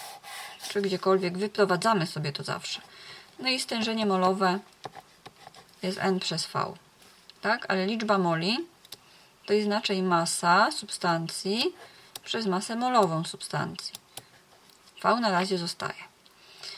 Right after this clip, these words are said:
No i teraz skąd tu wziąć, y, objętość roztworu V? Można ją wziąć z gęstości. Czyli to jest M roztworu na V roztworu.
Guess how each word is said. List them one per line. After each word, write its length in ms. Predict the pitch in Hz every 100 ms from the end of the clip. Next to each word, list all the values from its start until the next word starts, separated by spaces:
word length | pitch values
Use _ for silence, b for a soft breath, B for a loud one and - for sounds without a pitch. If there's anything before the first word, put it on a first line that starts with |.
| B B B B -
No 80 | 226
i 20 |
teraz 280 | 247 240 240
skąd 420 | - 247 294 339
tu 140 | 226
wziąć, 540 | 196 190 202 226 - -
y, 320 | - 196 196
objętość 600 | - 208 190 202 190 190
roztworu 500 | 170 175 - 139 139
V? 300 | 151 - - - - _ _ _ _ _ - - - _ _ _ 508
Można 240 | 311 220
ją 160 | 226 233
wziąć 260 | 208 180 202
z 40 |
gęstości. 800 | 240 277 - 165 160 - - 160 - _ _ - B B B B B B -
Czyli 200 | 226 208
to 180 | 226
jest 420 | 208 180 156 - - - _ _ _ _ _ _
M 420 | 175 156 165 254 311 - - -
roztworu 800 | 190 175 - - 147 156 185 302 - -
na 300 | 196 170 185 - - -
V 280 | 175 165 170 - -
roztworu. 480 | 180 - - -